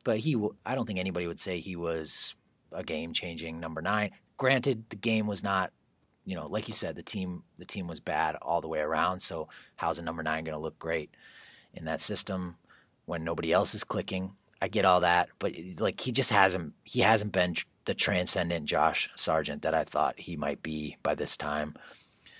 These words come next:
So I guess whatever, you know, is kinda my thought on it. And, and when it comes to the U twenty World Cup, I'm happy to see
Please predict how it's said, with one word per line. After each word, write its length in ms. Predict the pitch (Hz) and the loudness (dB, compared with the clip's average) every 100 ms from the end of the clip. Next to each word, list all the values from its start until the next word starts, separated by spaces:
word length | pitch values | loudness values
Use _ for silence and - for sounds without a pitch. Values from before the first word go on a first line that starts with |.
| - - | -16 0
So 400 | - 80 80 - _ _ _ _ _ _ _ _ _ - - | 6 6 6 2 _ _ _ _ _ _ _ _ _ -20 2
I 60 | 92 | 6
guess 340 | 80 - - - | 8 6 2 -2
whatever, 460 | 101 87 73 57 - | 4 6 6 2 -6
you 120 | 73 78 | -10 -2
know, 120 | 76 | 0
is 140 | 78 | 0
kinda 220 | - 73 | -2 -4
my 120 | 76 73 | -4 -2
thought 280 | - 78 | 2 4
on 140 | 76 78 | 4 0
it. 60 | - | 0
And, 140 | 87 | 0
and 220 | 92 107 | 2 2
when 100 | 101 | 0
it 60 | 95 | 0
comes 140 | 120 | 4
to 60 | - | 6
the 100 | 104 | 6
U 80 | 120 | 2
twenty 200 | 131 110 | 4 4
World 220 | 110 113 | 6 6
Cup, 220 | 160 160 | 6 6
I'm 100 | - | 2
happy 320 | 127 160 160 147 | 2 4 6 6
to 100 | 139 | 6
see 440 | - 180 175 165 | 6 6 6 4